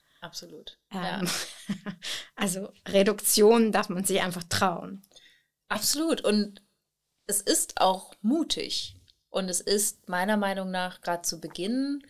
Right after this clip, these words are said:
Speaker 1: leichter, sich zu verzetteln und leichter, ein Potpourri an Angeboten zu machen oder genau wie du es beschrieben hast, von einer Möglichkeit zur anderen zu springen, anstatt zu sagen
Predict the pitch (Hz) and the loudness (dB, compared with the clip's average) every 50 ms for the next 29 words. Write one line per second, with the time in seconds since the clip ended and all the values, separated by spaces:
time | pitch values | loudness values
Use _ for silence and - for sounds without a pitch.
0 | - - - - _ _ _ - 170 180 180 185 190 - - - 165 147 147 - | -20 -20 -20 -20 _ _ _ -2 0 2 2 2 2 0 0 0 -2 -2 -2 -4
1 | 156 - - - 185 - - 160 - - - - - - 160 151 147 156 - - | -6 -4 -6 -6 -6 -4 -8 -8 -6 -6 -8 -10 -10 -10 -10 -10 -10 -10 -12 -12
2 | 165 151 - 160 160 160 160 165 165 - - - 151 156 - - - - - - | -12 -10 -6 -4 -4 -4 -4 -4 -4 -6 -4 -4 -4 -6 -6 -6 -10 -10 -12 -16
3 | - - - - - - _ - - - - _ - 220 214 202 - - - _ | -20 -20 -20 -20 -20 -20 _ -20 -20 -20 -18 _ -2 0 0 0 -2 -8 -20 _
4 | _ _ _ _ - - 202 208 - - 208 196 208 208 202 196 190 170 - 170 | _ _ _ _ -6 -4 -4 -4 -4 -4 -4 0 2 2 2 4 2 2 2 0
5 | 175 - - 185 185 175 170 156 175 165 160 165 - 165 160 - - 165 165 160 | -2 -2 -2 -2 -2 -4 -4 -4 -4 -6 -6 -8 -10 -6 -4 -4 -4 -4 -6 -6
6 | 156 151 151 165 160 160 156 - 156 170 165 165 165 170 165 165 160 165 156 170 | -8 -8 -10 -14 -12 -12 -10 -8 -4 -4 -4 -2 -2 -4 -4 -4 -6 -6 -8 -6
7 | 165 - - - - - 175 180 175 165 160 160 - - - 180 165 - 156 165 | -8 -8 -6 -2 -2 -2 -2 -4 -8 -8 -8 -6 -8 -6 -8 -8 -4 -4 -4 -4
8 | 165 165 165 165 160 156 - 160 - - - 165 156 156 - - - - - 208 | -4 -6 -6 -6 -8 -8 -8 -10 -10 -10 -10 -10 -10 -8 -8 -8 -6 -4 -4 -2
9 | 214 196 175 165 160 - - - - - _ - 165 165 170 175 175 - 160 160 | -2 -4 -4 -6 -8 -10 -10 -8 -8 -12 _ -8 -10 -8 -8 -10 -12 -10 -2 -2
10 | - - - 165 165 - - - 170 - - 165 160 160 156 - 160 160 160 160 | -2 0 -2 -6 -8 -6 -6 -6 -4 -2 -2 -2 -2 -4 -6 -10 -12 -12 -12 -12
11 | 160 160 180 - | -14 -14 -18 -20